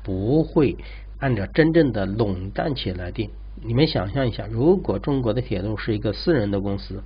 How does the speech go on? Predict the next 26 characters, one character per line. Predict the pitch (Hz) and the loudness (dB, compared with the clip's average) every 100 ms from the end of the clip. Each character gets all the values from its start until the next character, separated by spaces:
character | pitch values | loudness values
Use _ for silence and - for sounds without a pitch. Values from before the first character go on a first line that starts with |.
| - - - | -12 -14 -2
对 | 120 | 0
吧？ | |
如 | 110 147 | 2 4
果 | 160 | 4
政 | - 151 | 6 4
府 | - | 2
不 | 120 143 | 0 0
管 | 127 92 | 2 0
控 | - | 0
的 | 127 | -2
话， | - 98 - - - - | -2 -8 -10 -14 -14 0
它 | 185 | 2
可 | - | 4
以 | 110 | 4
把 | 98 | 4
这 | 127 | 2
个 | 127 | 2
价 | - 101 | 2 0
格 | 120 | -2
调 | - 101 | -2 -2
得 | 120 | 0
很 | 127 95 95 | 0 -4 -4
高。 | 120 | -4
为 | 151 170 | 2 2
什 | 113 | 2
么？ | 98 | -2